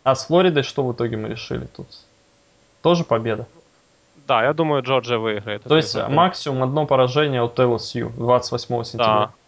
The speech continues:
Speaker 1: Ага.
Speaker 2: Да, потом, думаю, второе против Алабамы будет.
Speaker 1: Ага, ну это
Speaker 2: Уже
Speaker 1: уже в
Speaker 2: там.
Speaker 1: чемпионшипе, да, про Алабаму мы
Speaker 2: Да.
Speaker 1: ещё поговорим. Ну, тоже команде, соответственно, не хватит до главной игры, а,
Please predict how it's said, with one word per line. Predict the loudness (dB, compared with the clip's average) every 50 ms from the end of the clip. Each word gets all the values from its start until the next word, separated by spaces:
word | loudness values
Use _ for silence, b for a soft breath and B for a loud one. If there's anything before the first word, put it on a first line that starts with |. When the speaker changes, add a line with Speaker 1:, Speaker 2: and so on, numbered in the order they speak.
| _
Speaker 1:
Ага. | -10 -8 -8 -6 -6 -4
Speaker 2:
Да, | 0 2 2 2 2 0
потом, | -4 -6 -4 0 0 2 2 0 -4 -8 _ _ _ -12
думаю, | -8 -6 -2 0 0 -2 -2
второе | 0 0 0 2 2 0
против | 0 -2 -4 -2 -4 -4 0
Алабамы | 0 0 2 2 2 2 0 0 -2
будет. | -6 -8 -10 -10 -10 -12 -16 _ _ _ _ _ _ _ -4
Speaker 1:
Ага, | -4 -4 -2 -4 -2
ну | 0 2 4
это | 4 4 4
Speaker 2:
Уже | 2 2 0
Speaker 1:
уже |
в | 0
Speaker 2:
там. | -2
Speaker 1:
чемпионшипе, | -2 -2 0 0 0 -2 -4 -4 -8 -10 -12 -6 -2
да, | 0 0 2
про | 2 2 2 4
Алабаму | 4 4 4 4 2 2 2
мы | 0 -2
Speaker 2:
Да. | -4
Speaker 1:
ещё | -6 -6 -10 -12 -6
поговорим. | -2 -2 0 2 4 4 4 4 2 0 -2 -2 -2
Ну, | 0
тоже | 0 2 2 0 0
команде, | 0 0 2 2 2 2 0
соответственно, | -2 -4 -2 0 0 0 0 -2 -2
не | -4 -2
хватит | 2 2 2 2 2 0 -2 0
до | 2 2 2 2 0 B B B B B B B B 2
главной | 4 4 6 4 2 0 0 2
игры, | 2 2 2 2 0 0
а, | -2 0 0 2 2 4 4 2 2 2 2 0 -2